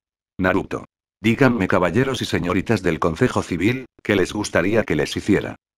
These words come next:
Civil dos. "Per-, perdonarnos y dejarnos vivir, tal vez". Eso puso a pensar al rubio. Naruto. "¿Eso les gustaría?". Todos asintieron con la cabeza. "Sería una buena idea".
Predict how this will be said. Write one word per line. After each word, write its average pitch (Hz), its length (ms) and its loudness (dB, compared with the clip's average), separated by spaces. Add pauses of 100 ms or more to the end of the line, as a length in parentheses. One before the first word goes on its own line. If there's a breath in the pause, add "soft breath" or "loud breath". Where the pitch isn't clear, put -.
(320)
Civil 107 380 -2
dos. - 440 -6 (340)
"Per-, 107 240 2 (160)
perdonarnos 117 640 0
y 95 40 2
dejarnos 101 540 0
vivir, 98 380 -2 (140)
tal 95 200 4
vez". 95 320 -6 (140)
Eso 117 320 2
puso 123 260 4
a 104 60 2
pensar 101 420 0
al 92 140 0
rubio. 82 460 0 (540)
Naruto. 92 460 -2 (340)
"¿Eso 123 260 2
les 82 180 -2
gustaría?". 104 640 0 (140)
Todos 117 360 2
asintieron 117 640 0
con 95 220 2
la 85 100 0
cabeza. 101 480 0 (120)
"Sería 92 380 0
una 110 160 0
buena 110 300 2
idea". 107 380 2